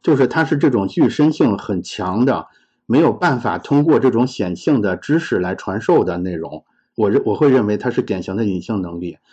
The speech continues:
我觉得隐性能力在设计师的能力组成里边是非常重要的，而且也是很，很难被攻克的一环。我会认为说这块儿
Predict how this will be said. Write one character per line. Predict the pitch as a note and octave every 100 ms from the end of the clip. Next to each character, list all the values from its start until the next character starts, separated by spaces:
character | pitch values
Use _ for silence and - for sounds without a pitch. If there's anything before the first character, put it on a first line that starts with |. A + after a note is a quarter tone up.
| _ _
我 | - A#2
觉 | C#3
得 | F3
隐 | D3 G#2
性 | E3 D3
能 | G#2+ A#2+
力 | A#2+
在 | - B2+
设 | A2 -
计 | A#2+ A2+
师 | G#2+ C3+
的 | B2+
能 | G#2 F#2+ A2
力 | B2
组 | G#2 G2
成 | F#2 G#2+
里 | A2+
边 | F#2 G#2
是 | A2+
非 | D3
常 | C#3 G2
重 | G2+ G2+
要 | F#2+ E2+
的， | - - _ _ -
而 | A#2
且 | C#3 G2+
也 | G2+ G2
是 | F2+ B2+ A2 A2+ _ _
很， | - A2 A2+ -
很 | - A2+ G2
难 | G2 B2
被 | D3+
攻 | A2 C#3 D#3+
克 | - A#2
的 | F2+
一 | F2
环。 | - D#2+ D#2 _ _ _ _ _ _ _
我 | B2 A2
会 | G2+ - C#3+
认 | D#3+
为 | A2+ A#2
说 | A#2 B2+
这 | B2+ - C#3
块 | - C3+
儿 | F#2